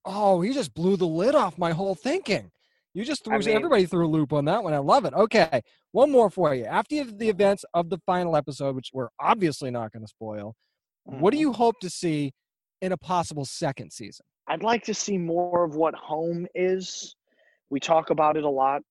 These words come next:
Speaker 2: particularly with Jessica. We're trying, as we're trying to decipher, you know, the,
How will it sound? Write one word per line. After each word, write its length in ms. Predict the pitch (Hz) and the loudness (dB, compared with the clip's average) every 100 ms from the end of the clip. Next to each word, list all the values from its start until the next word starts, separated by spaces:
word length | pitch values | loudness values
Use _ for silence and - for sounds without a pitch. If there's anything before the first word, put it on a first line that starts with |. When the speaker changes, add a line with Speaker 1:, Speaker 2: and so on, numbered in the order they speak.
| _ - | _ -14
Speaker 2:
particularly 720 | 131 - 139 147 143 139 139 | -10 -6 -6 -4 -4 0 -2
with 260 | 131 131 | -2 -4
Jessica. 540 | - 131 131 139 143 135 | -4 -6 -4 -6 -2 -2
We're 140 | 127 | -2
trying, 380 | - 139 139 131 - - - | -6 -4 -4 -6 -12 -18 -4
as 200 | 131 139 | -4 0
we're 140 | 139 | -2
trying 360 | - 147 139 139 | -2 -4 -2 -2
to 80 | 131 | -4
decipher, 760 | 131 - 139 139 - 139 139 - - - - | -6 -2 2 2 2 2 2 0 -10 -20 -20
you 200 | - 135 | -8 -6
know, 160 | 127 123 | -2 -4
the, 160 | 123 | -4